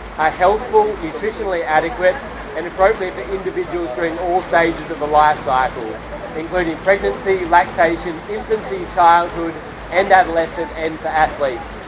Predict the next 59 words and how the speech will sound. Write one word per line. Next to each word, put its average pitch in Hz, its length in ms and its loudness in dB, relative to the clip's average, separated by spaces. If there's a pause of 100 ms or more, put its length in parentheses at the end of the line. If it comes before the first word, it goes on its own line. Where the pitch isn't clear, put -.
(240)
So 170 180 4
no 180 120 2
matter 190 240 4
what 185 240 2
stage 180 300 4
in 170 80 -6
life 170 240 4
we're 175 80 2
at, 170 60 0
no 165 80 -2
matter 160 180 2
what 170 160 -2
sport 185 400 0
we're 170 100 0
doing, 170 180 -2
no 165 60 -2
matter 160 160 0
what 185 160 2
energy 170 240 -4
requirements 160 560 2
we 143 120 -10
do, 185 380 0 (340)
if 165 100 -4
we 165 80 -4
do 214 180 2
it 160 140 -2
right, 170 340 6
we 147 80 -6
can 143 220 -10
do 160 120 -2
it 151 60 -4
without 151 380 4
eating 147 160 -6
these 143 200 -4
animal 143 260 -2
products. 139 460 2 (560)
So 180 140 2
again, 185 300 4
I 165 100 4
think 175 260 -4
that 170 200 -6
because 180 260 -2
we 180 80 -4
don't 156 240 -2
need 175 220 -2
to 185 60 -4
consume 180 400 -8
these 175 180 -6
animal 175 240 -2
products, 196 440 2 (640)
and 156 140 -4
that's 175 220 0
confirmed 175 440 -4
by, 160 220 6
you 156 160 -4
know, 151 80 0
lots 170 260 0
of 151 60 -8
vegans 165 380 -6